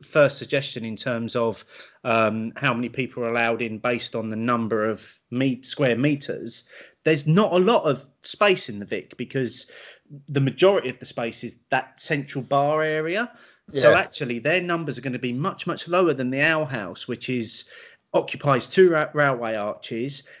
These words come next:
Speaker 1: and could quite conceivably have no access to the bar, which is in one of the railway arches,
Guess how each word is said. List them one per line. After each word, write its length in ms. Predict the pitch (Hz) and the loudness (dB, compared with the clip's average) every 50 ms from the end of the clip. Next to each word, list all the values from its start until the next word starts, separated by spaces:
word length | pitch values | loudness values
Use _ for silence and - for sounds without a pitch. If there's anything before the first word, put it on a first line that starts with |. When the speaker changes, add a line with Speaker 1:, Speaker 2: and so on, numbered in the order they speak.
| _ - | _ -2
Speaker 1:
and 220 | 135 143 135 - - | 0 0 0 0 2
could 340 | - 151 143 - - _ _ | 0 0 0 0 -8 _ _
quite 340 | - - 185 170 147 - | -4 0 2 2 2 0
conceivably 920 | - 139 135 139 - - 165 160 156 135 123 113 - 120 113 110 110 110 113 | 0 -2 -2 -2 0 0 0 0 0 -2 -4 -4 -2 0 0 0 0 0 -2
have 480 | 113 - 143 131 123 120 117 - - - _ _ - - _ _ _ _ - | -2 0 2 2 2 2 0 -2 -8 -20 _ _ -20 -20 _ _ _ _ -10
no 300 | 151 123 135 156 160 156 | -6 2 4 4 6 6
access 520 | 156 147 - - - - 156 135 - - | 4 2 0 -6 -10 -6 -6 -6 -6 -8
to 100 | - - | -10 -10
the 160 | 123 123 - - 160 | -10 -8 2 4 4
bar, 340 | 160 135 117 117 131 151 - - _ - | 6 6 4 2 0 0 -4 -6 _ -8
which 220 | 127 120 - - | -8 -8 -4 -6
is 100 | 135 131 | -6 -2
in 380 | 127 123 120 120 117 117 120 - _ | -2 -2 -2 -2 -4 -4 -6 -10 _
one 220 | 123 139 160 165 | 2 2 2 2
of 100 | 139 - | 2 0
the 100 | - 120 | -4 -4
railway 400 | 113 120 117 110 104 107 107 110 | -2 -2 -2 -2 -2 -4 -4 -4
arches, 640 | 110 107 107 107 - - - 131 135 156 160 - - | -4 -2 -4 -6 -6 -6 -6 -4 -4 -4 -4 -6 -10